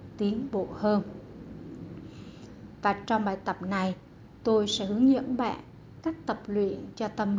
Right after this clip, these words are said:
trí được thư giãn nhưng vẫn tỉnh táo, kết hợp với sự quán tưởng sống động, giúp bạn càng đi sâu hơn vào bên trong bản thân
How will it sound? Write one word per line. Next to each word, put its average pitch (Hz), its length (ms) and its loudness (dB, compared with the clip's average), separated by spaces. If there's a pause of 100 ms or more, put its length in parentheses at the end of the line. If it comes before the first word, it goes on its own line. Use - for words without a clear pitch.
(120)
trí 220 300 2
được - 300 0
thư 214 240 2
giãn 202 480 -2 (200)
nhưng 196 220 0
vẫn 196 200 -4 (100)
tỉnh 208 220 -2
táo, 214 360 -4 (640)
kết 320 180 8
hợp - 300 0
với 269 100 2
sự 202 340 -2
quán 214 300 0
tưởng 247 240 6
sống 233 320 2
động, 247 200 6 (460)
giúp 285 140 6 (100)
bạn 202 200 0 (140)
càng 185 220 -4
đi 208 160 -2
sâu 208 340 2
hơn 190 400 0
vào 180 100 -2
bên 190 300 0
trong 185 280 -2
bản 180 260 -2
thân 202 260 0